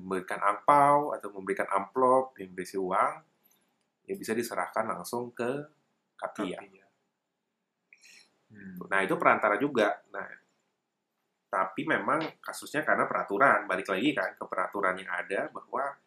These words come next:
Speaker 1: nggak bisa nih diterima secara langsung, jadi terimanya melalui perantara.
Speaker 2: Hmm. Jadi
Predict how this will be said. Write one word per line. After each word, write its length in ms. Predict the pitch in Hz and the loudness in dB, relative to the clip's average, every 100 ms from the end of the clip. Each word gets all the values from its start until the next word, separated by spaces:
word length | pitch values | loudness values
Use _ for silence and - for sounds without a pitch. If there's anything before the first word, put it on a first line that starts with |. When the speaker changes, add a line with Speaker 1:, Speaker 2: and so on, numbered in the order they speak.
| _ _ _ | _ _ _
Speaker 1:
nggak 120 | 90 | -6
bisa 260 | 95 - - | -4 -2 -2
nih 160 | 156 147 | -2 -6
diterima 380 | 123 110 107 104 | -6 -6 -6 -6
secara 360 | 110 101 110 | -4 -2 -2
langsung, 280 | 120 107 98 | -4 -8 -8
jadi 220 | 92 98 113 | -8 -8 -8
terimanya 520 | 98 90 _ 92 123 | -8 -10 _ -20 -16
melalui 340 | 117 92 95 | -8 -6 -6
perantara. 640 | 92 95 92 - 95 107 92 - _ _ _ | -8 -10 -12 -12 -12 -12 -14 -18 _ _ _
Speaker 2:
Hmm. 360 | 104 101 98 92 _ _ _ | -20 -18 -18 -20 _ _ _
Jadi 180 | 95 110 | -16 -10